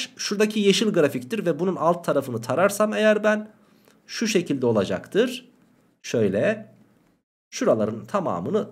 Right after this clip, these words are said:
taradık arkadaşlar. Ah, göstereyim sana.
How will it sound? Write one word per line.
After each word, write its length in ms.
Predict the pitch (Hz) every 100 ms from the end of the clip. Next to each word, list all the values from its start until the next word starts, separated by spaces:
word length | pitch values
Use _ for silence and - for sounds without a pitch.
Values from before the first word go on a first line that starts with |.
| -
taradık 420 | 160 127 - -
arkadaşlar. 720 | - - - - - - - 127
Ah, 180 | 120 - - _ _ _ _ _ _ -
göstereyim 480 | 95 - 87 85 85
sana. 380 | - 69 123